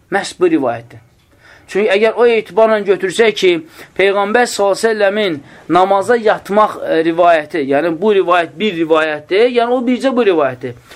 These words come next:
Əgər götürsək ki, o iki rivayəti, bir İmran ibn Hüseyn, bir də Əbu Qatadənin rivayətidir, yəni o da iki qıssanın da mətnləri nədir? Mətnləri bir-birinə uyğundur. Əla xüsus da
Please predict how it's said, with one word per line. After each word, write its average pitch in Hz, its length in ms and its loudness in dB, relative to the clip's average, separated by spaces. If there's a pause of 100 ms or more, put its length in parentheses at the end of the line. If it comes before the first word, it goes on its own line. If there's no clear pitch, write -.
(200)
Əgər 240 300 2
götürsək 247 340 -2
ki, 247 80 -6
o 240 80 -2
iki 262 300 -2
rivayəti, 185 340 0
bir 220 200 -8
İmran 226 260 0
ibn 190 160 -8
Hüseyn, 208 320 -4
bir 226 100 -4
də 214 140 0
Əbu 196 160 -8
Qatadənin 202 480 0
rivayətidir, 185 640 2 (260)
yəni 196 240 0
o 254 200 4
da 247 100 4
iki - 540 -6
qıssanın 226 520 0
da 226 140 -2
mətnləri 202 500 -2
nədir? 202 540 0 (320)
Mətnləri 180 560 0
bir-birinə 185 320 -2
uyğundur. 214 460 2 (420)
Əla 214 160 4 (140)
xüsus 277 340 -4
da 269 100 4